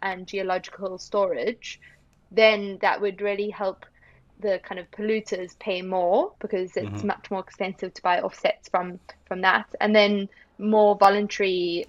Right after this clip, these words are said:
Speaker 1: kind of companies that have targets to be net zero could be supporting initiatives that are having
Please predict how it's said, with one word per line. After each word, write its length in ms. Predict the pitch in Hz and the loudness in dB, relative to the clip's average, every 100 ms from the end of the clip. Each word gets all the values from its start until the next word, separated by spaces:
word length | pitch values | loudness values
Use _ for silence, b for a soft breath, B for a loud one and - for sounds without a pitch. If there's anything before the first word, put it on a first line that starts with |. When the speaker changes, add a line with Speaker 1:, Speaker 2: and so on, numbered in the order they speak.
| - | -12
Speaker 1:
kind 180 | - 196 | -10 -8
of 100 | - | -2
companies 500 | - 208 208 190 185 | 0 2 0 -4 -4
that 100 | 185 190 | -4 4
have 260 | 180 175 | 4 4
targets 600 | - 180 180 - - - | 2 2 2 -4 -10 -18
to 140 | - 185 | -8 -6
be 180 | 180 185 | -4 -4
net 200 | 175 - - | -4 -4 0
zero 460 | 196 180 170 190 208 B B B - | 4 4 2 0 0 B B B 2
could 200 | 202 - | 2 2
be 400 | 196 190 185 185 - _ | -4 0 0 -2 -10 _
supporting 920 | - 208 220 208 - 185 185 185 180 - - | -10 -4 2 2 4 0 0 -8 -12 -16 -4
initiatives 540 | 208 190 - - 190 - | -2 0 -4 -4 -4 4
that 140 | 180 | 4
are 160 | 185 190 | 4 -2
having 480 | 196 185 180 180 | 0 0 0 -8